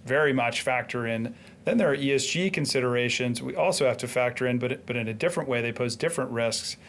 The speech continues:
And all of that needs to get fed into the fundamental analysis of the company. How can this impact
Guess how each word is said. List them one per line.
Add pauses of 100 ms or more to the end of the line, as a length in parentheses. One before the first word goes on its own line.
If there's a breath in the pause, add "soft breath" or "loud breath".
(360 loud breath)
And
all
of
that
needs
to
get
fed
into
the
fundamental
analysis
of
the
company.
How
can
this
impact